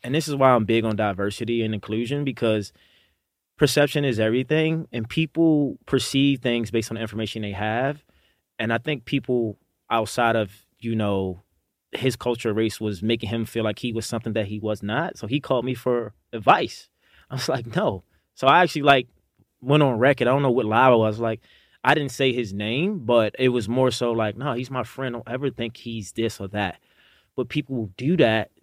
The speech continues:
to make you feel like you are what they want you to believe based on what you post or said.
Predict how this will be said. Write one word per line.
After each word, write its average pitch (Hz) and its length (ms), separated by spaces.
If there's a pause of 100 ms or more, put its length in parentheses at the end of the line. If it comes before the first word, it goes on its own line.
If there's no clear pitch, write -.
to 127 100
make 131 200
you 127 80
feel 139 340
like 120 360 (340)
you 123 280
are 127 220
what 120 200
they 117 120
want 120 280
you 113 80
to 107 100
believe 120 340
based 113 220
on 110 60
what 113 220
you 110 160
post 120 340
or - 40
said. 131 400